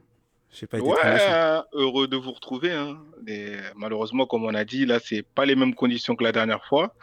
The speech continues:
Speaker 2: Et bien heureusement aussi, ça nous fait plaisir de se retrouver un peu aussi. Et, euh, on est là, super, la pêche.
Speaker 1: Bah, grave,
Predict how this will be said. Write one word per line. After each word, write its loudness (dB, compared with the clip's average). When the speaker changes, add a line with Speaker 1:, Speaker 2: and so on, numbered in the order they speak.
Speaker 2:
Et 2
bien 2
heureusement 2
aussi, -4
ça -2
nous -4
fait -6
plaisir -4
de -10
se -14
retrouver -16
un -16
peu -20
aussi. -8
Et, -4
euh, -8
on -4
est 2
là, 2
super, -2
la 0
pêche. 0
Speaker 1:
Bah, -12
grave, -8